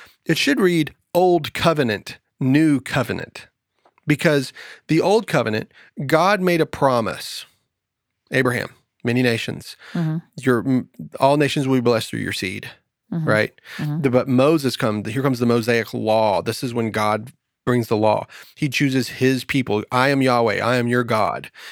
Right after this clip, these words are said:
Speaker 1: You are my people. You'll have no other gods but me. This is it. You're gonna follow what I say." Six hundred and thirteen laws and ramifications of those <laughs> laws,
Speaker 2: Mm-hmm.
Speaker 1: you know, and this is what you have to do. And it's through blood,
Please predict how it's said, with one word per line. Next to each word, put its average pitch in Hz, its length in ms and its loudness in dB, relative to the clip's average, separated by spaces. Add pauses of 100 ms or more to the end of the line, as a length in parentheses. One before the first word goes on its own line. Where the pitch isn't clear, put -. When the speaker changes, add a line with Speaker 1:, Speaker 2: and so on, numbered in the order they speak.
(120)
Speaker 1:
You 123 140 2
are 131 80 2
my 123 140 2
people. 113 360 -2
You'll 110 140 0
have 113 120 2
no 127 180 4
other 143 120 2
gods 131 300 2
but 123 120 0
me. 107 260 -4
This - 160 -14
is 120 140 -8
it. 117 160 -2 (360)
You're 131 100 0
gonna 123 140 2
follow 127 280 2
what 123 140 2
I 120 80 2
say." 113 320 -4
Six - 300 -6
hundred 165 280 -2
and 131 160 -4
thirteen 151 720 0
laws 113 400 0
and 123 120 -4
ramifications 139 760 0
of 120 80 -6
those 110 240 -6
<laughs> 120 60 2
laws, 120 360 0 (140)
Speaker 2:
Mm-hmm. 165 300 -8
Speaker 1:
you 147 60 4
know, 123 220 2 (300)
and 135 140 2
this 143 140 0
is 147 100 -6
what 147 160 0
you 139 100 4
have 123 180 0
to 127 100 -2
do. 101 260 -2 (380)
And 135 140 2
it's 120 140 -4
through 165 180 0
blood, 127 400 0